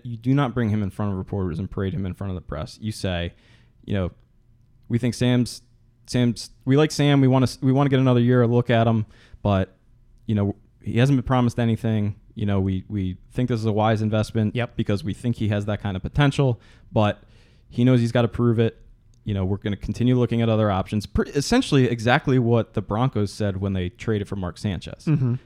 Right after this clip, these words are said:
Speaker 1: which was, you know, "Here's this guy." I mean, they, and they still brought him in front of the press, but John Elway was very,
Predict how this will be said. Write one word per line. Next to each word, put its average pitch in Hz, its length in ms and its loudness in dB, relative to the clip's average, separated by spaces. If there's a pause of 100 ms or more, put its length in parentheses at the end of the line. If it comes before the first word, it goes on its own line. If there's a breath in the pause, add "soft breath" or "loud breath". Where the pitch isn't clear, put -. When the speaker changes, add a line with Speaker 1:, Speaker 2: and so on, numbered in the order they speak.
Speaker 1:
which 117 220 -2
was, 95 500 -2 (720)
you 113 80 -2
know, 85 240 -4 (260)
"Here's 127 240 0
this 143 140 -2
guy." 95 320 -2
I 95 40 -4
mean, 165 120 4
they, 151 100 0
and 160 100 -2
they 156 80 4
still 240 180 0
brought 151 140 4
him 127 60 4
in 123 40 0
front 113 180 -2
of 92 60 -6
the - 20 -14
press, - 160 2
but 123 180 0
John 180 160 4
Elway 160 220 4
was 104 140 2
very, 113 420 2